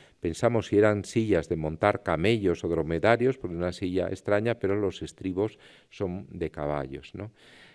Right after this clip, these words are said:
También aquí hace la fuente de la Lindaraja, en este pasatiempo de, de Hijos Dalgo, que es una fuente real,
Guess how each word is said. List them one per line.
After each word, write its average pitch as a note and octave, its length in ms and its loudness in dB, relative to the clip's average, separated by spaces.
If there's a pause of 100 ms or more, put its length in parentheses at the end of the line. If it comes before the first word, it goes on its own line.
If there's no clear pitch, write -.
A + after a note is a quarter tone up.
(160)
También G#2+ 540 6
aquí A#2 580 0
hace F#2 400 2
la D#2 140 4
fuente G2 460 4
de F#2 100 6
la F2+ 140 6
Lindaraja, F#2+ 920 0
en E2 100 -14
este D#2 220 -8
pasatiempo E2+ 680 -4
de, D#2+ 280 -2
de E2 180 -6
Hijos E2+ 300 -2
Dalgo, F#2 400 0 (320)
que F2+ 100 0
es - 120 -4
una F2 180 0
fuente G2 400 2
real, G2+ 460 4